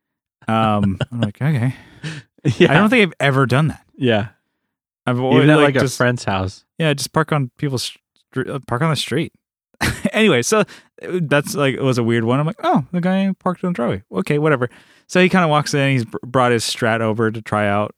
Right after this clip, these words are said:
Speaker 1: the Rock Reverb, and he's like, "Okay, cool." He's playing. He's like, "Oh, I don't have a strap." He's like, "Oh, I'll just fucking sit on the amp." He's like, "Oh, man, I can't really play as well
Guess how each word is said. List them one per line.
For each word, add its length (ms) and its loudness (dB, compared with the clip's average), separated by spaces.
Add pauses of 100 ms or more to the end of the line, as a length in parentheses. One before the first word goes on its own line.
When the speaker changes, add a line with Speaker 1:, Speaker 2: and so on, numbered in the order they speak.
Speaker 1:
the 800 -4
Rock 200 -2
Reverb, 440 0 (180)
and 80 -2
he's 140 0
like, 120 -2
"Okay, 300 0
cool." 340 0
He's 140 -2
playing. 360 -2
He's 120 -2
like, 160 -4 (240)
"Oh, 80 0
I 60 6
don't 100 4
have 120 2
a 40 -2
strap." 440 0 (100)
He's 100 -8
like, 120 -6
"Oh, 40 -4
I'll 220 4
just 160 -4
fucking 240 -2
sit 240 -4
on 120 0
the 140 0
amp." 240 -6
He's 120 -18
like, 120 -12
"Oh, 160 -2
man, 200 0
I 20 -2
can't 180 -4
really 160 -2
play 220 -4
as 120 -2
well 280 -4